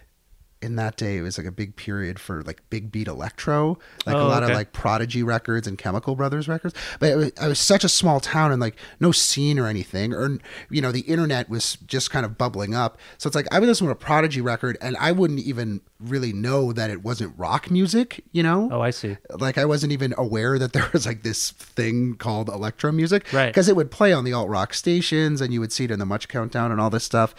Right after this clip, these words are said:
Speaker 1: And, you know, those guys had their stupid cartoonish, like,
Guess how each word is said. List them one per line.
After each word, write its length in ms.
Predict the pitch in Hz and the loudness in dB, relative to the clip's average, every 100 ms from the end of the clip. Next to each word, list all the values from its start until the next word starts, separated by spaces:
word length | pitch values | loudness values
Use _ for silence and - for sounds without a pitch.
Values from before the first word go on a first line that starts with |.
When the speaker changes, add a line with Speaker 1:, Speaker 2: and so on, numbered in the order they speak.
| - - - - | -16 -18 -18 -8
Speaker 1:
And, 180 | 104 113 | -4 0
you 80 | |
know, 100 | 104 101 | 0 0
those 160 | 101 | -2
guys 260 | - 90 90 | 0 -2 0
had 100 | 107 | -4
their 80 | 104 | -4
stupid 540 | - - 104 - 101 | -4 -2 -4 -2 -6
cartoonish, 760 | - 85 - 113 92 98 - - | -4 -4 -2 -4 -2 -2 -4 -6
like, 340 | 92 87 - | -6 -6 -10